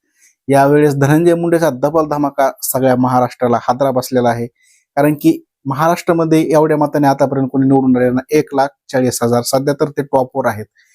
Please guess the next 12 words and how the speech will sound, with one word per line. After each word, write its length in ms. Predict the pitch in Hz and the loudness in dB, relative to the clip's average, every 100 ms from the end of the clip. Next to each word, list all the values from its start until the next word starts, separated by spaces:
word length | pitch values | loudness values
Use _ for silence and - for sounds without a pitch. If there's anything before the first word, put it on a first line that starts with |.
| _ _ - | _ _ -2
त्यानंतर 420 | 151 156 156 156 | 2 2 0 -2
दुसरे 320 | 151 160 156 | -2 0 0
चार 340 | 151 147 147 | 2 -2 -2
सदस्य 440 | - 156 156 143 147 | -6 -2 -2 0 0
आहेत, 160 | 139 147 _ _ _ _ _ - | 0 -2 _ _ _ _ _ -2
परंतु 320 | 160 165 170 | -2 0 0
एक 140 | 175 | 2
नंबरला 440 | 180 165 156 147 139 | 2 0 0 0 0
धनंजय 360 | 135 143 143 | 0 0 2
मुंडे 300 | 131 131 151 | 2 2 2
हे 80 | 139 | 0
आहेत. 220 | 107 110 | -2 -8